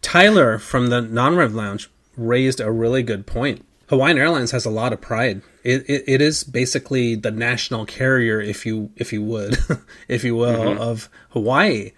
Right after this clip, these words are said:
Speaker 1: You know, they, they symbolize Hawaii with the, the Hawaiian girl on the tail and everything. So if they merged, that would be very difficult for Hawaiian and maybe even Alaska to give up,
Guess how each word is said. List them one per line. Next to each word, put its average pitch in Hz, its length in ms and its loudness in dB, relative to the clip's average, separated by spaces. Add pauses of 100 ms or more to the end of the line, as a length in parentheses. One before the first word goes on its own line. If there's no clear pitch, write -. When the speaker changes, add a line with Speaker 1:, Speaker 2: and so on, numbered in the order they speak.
(380)
Speaker 1:
You 131 120 -2
know, 135 160 4
they, 135 180 4
they 139 160 2
symbolize 120 640 0
Hawaii 117 460 0
with 107 280 -6
the, 107 360 0 (220)
the 107 200 -2
Hawaiian 110 300 -4
girl 110 240 -6
on 107 160 -6
the 107 280 -6
tail 127 360 0
and 110 80 -4
everything. 104 420 -6 (240)
So - 180 0
if 120 80 -2
they 151 140 4
merged, 143 680 0 (520)
that 165 100 6
would 302 120 4
be 302 100 8
very 147 320 6
difficult 117 640 -4 (100)
for 113 540 0
Hawaiian 113 720 -4
and 143 120 -2
maybe 175 220 4
even 185 240 2
Alaska 131 560 -2
to - 180 -6
give 110 340 -4
up, 147 300 2